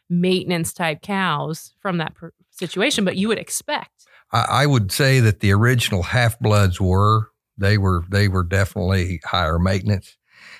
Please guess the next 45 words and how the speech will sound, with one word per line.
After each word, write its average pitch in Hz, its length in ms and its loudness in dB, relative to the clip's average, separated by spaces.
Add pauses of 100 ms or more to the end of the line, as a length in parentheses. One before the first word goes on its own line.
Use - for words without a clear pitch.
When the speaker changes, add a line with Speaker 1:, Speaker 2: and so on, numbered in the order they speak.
(140)
Speaker 2:
but 107 180 4
I, 107 460 2
I 107 40 2
tended 101 480 2
to 95 60 2
use 104 600 2 (340)
a, 92 100 -2 (220)
a 101 120 2
real 104 300 4
moderate. 113 640 4 (560)
Being, 117 380 4
being 131 260 4
one 127 180 4
that 104 100 2
liked 113 300 2
to - 40 -20
feed 117 240 0
cattle, 113 340 2
I 107 120 4
wanted 110 320 4
moderate 110 500 4
frame, 120 300 2
a 101 40 2
lot 117 220 2
of 107 80 4
muscle 113 520 2
and, 90 220 2
and 95 140 0
a - 20 0
lot 101 220 2
of 98 60 -2
shape, 123 460 0
and 101 180 4
milk 117 260 2
wasn't 110 240 4
an 98 80 4
issue. 117 420 2
So 104 140 -6
every 110 240 2
time 110 240 0
I 95 140 2
saved 110 340 0
a 92 60 -2
daughter 107 400 2 (100)
or 87 220 -4